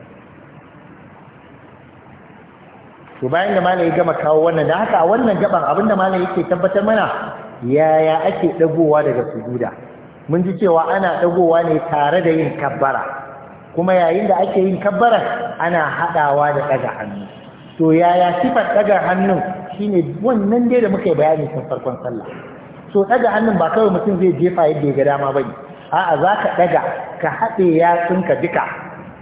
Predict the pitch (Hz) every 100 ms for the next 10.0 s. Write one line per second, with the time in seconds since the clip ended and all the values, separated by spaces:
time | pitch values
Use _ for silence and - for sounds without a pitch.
0 | - - 151 190 196 170 160 202 220 220
1 | 196 175 - 165 - 190 190 175 190 -
2 | - - - - - - - 151 165 190
3 | 180 - 196 - - 220 214 220 185 -
4 | 143 156 156 170 175 156 127 104 131 123
5 | 104 - - - - - - - - 175
6 | - - - 185 196 202 202 185 139 185
7 | 208 202 156 151 190 214 220 185 196 220
8 | - - - - - 175 180 160 185 175
9 | 180 175 151 - 127 120 123 143 139 120